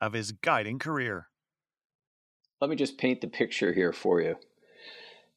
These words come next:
Speaker 2: So it was early on in my guiding career, and, uh, I think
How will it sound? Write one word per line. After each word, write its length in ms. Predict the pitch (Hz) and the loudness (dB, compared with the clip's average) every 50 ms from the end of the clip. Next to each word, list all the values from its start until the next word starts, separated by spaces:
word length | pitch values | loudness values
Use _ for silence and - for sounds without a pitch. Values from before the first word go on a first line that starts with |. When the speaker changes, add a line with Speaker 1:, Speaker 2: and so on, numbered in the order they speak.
| _ _ - - | _ _ -6 2
Speaker 2:
So 260 | - 139 135 131 131 | 6 8 8 10 10
it 20 | |
was 160 | 131 131 113 | 10 8 8
early 260 | 139 139 165 156 156 143 | 8 8 8 8 8 8
on 300 | 131 127 131 135 135 135 | 8 8 6 4 4 2
in 60 | 120 | 2
my 160 | 113 110 104 | 0 0 -2
guiding 440 | 87 85 104 101 107 113 120 117 101 | 0 4 4 6 6 4 2 -2 -6
career, 480 | - - 101 101 101 104 107 107 110 | -8 -6 -4 -2 0 0 2 2 0
and, 400 | 107 101 95 95 98 98 95 90 | 0 -2 -4 -6 -6 -6 -2 4
uh, 320 | 104 101 95 92 92 95 - - - - - 117 | 4 6 6 8 6 4 4 0 -10 -14 -18 -18
I 40 | - - | -10 -6
think 180 | 135 147 - | -6 -6 -8